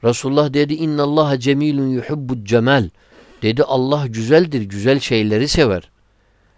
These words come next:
"El kibru batara'l hak ve gamtun nas." Kibir dedi, hakkı inkar etmektir,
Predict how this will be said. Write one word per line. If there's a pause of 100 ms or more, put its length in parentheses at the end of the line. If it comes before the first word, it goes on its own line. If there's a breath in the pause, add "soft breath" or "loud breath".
(120)
"El
kibru
batara'l
hak
ve
gamtun
nas." (460 soft breath)
Kibir
dedi,
hakkı (480 soft breath)
inkar
etmektir,